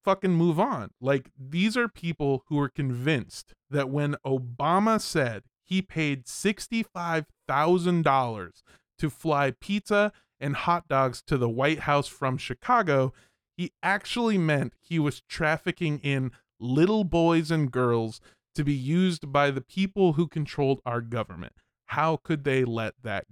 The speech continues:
go? Well, the answer comes to us in three parts.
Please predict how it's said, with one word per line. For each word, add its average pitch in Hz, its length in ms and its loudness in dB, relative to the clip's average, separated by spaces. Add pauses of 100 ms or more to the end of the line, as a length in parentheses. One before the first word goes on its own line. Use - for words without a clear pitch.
go? - 280 -12 (920)
Well, 160 180 4
the 165 180 -2
answer 247 340 0
comes 185 300 0
to 170 160 2
us 151 200 0
in 147 200 -2
three 135 320 -4
parts. - 600 -10